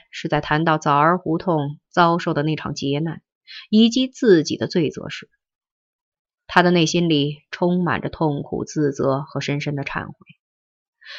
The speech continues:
他的一生中将永远无法摆脱这个重负。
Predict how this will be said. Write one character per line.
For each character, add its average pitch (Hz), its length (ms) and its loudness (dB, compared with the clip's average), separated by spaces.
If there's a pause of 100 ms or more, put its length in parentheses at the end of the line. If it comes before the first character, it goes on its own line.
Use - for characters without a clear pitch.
他 311 140 6
的 320 80 6
一 285 260 4
生 240 280 0
中 175 320 -6 (340)
将 180 220 4
永 180 240 4
远 156 180 4
无 151 120 0
法 147 180 0
摆 135 340 2
脱 151 180 -4
这 147 80 -2
个 147 120 -6
重 - 260 -8
负。 - 140 -18